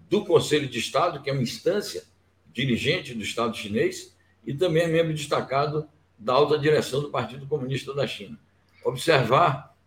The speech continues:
ah, o simbolismo do, do local onde ele deu essa declaração.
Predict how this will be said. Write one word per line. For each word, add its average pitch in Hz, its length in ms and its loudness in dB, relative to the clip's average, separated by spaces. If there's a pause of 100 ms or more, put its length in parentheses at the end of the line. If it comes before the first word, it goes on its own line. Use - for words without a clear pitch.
(100)
ah, 98 360 -6
o 113 80 -2
simbolismo 139 760 4
do, 113 280 -4
do 107 160 -8
local 143 420 4
onde 160 180 2
ele 135 140 2
deu 135 200 6
essa 139 180 0
declaração. 117 640 -4